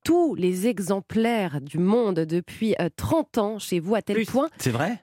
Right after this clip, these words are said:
Speaker 1: Plus que
Speaker 2: Je lis
Speaker 1: trente
Speaker 2: Le
Speaker 1: ans.
Speaker 2: Monde depuis quatre-vingt-un, ça,
Speaker 3: Ouais.
Speaker 2: ça vous prouve que je suis quelqu'un d'âgé.
Speaker 1: <laughs>
Speaker 2: Euh, je lis Le Monde depuis quatre-vingt-un et je garde Le Monde depuis quatre-vingt-un. Et en
Speaker 3: Mais,
Speaker 2: plus,
Speaker 3: mais
Speaker 2: j'ai racheté la collection du Monde de cinquante-quatre à quatre-vingt-treize,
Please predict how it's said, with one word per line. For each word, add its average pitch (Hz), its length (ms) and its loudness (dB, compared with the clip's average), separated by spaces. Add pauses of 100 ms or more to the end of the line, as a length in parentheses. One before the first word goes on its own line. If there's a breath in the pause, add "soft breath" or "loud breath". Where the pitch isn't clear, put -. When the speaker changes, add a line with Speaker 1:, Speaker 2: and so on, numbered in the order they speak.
Speaker 1:
Plus 330 240 2
que - 80 -6
Speaker 2:
Je - 60 2
lis 170 60 2
Speaker 1:
trente 226 180 2
Speaker 2:
Le 196 80 0
Speaker 1:
ans. 190 40 0
Speaker 2:
Monde 190 220 -2
depuis 143 220 -6
quatre-vingt-un, 165 760 -2
ça, - 180 -10
Speaker 3:
Ouais. 90 300 2
Speaker 2:
ça 131 80 -12
vous 135 80 -4
prouve 147 220 -6
que - 100 -16
je - 60 -18
suis 135 120 -20
quelqu'un 135 280 -4
d'âgé. 160 380 -2 (260 loud breath)
Speaker 1:
<laughs> 175 320 -2
Speaker 2:
Euh, 143 680 0 (100)
je 151 80 2
lis 190 160 2
Le 185 100 4
Monde 196 240 0
depuis 156 280 -4
quatre-vingt-un 185 840 -2
et 190 100 -2
je 147 140 -2
garde 165 340 -2
Le 165 100 -8
Monde 170 220 -6
depuis 147 200 -10
quatre-vingt-un. 139 580 -6 (100)
Et 127 140 -4
en 120 40 6
Speaker 3:
Mais, 117 80 4
Speaker 2:
plus, 196 160 2
Speaker 3:
mais 240 60 4
Speaker 2:
j'ai 156 160 0
racheté 175 300 -4
la 170 100 -4
collection 160 380 -6
du 151 100 -2
Monde 175 160 -2
de 156 80 -4
cinquante-quatre 147 540 -4
à 135 60 -6
quatre-vingt-treize, 135 380 -8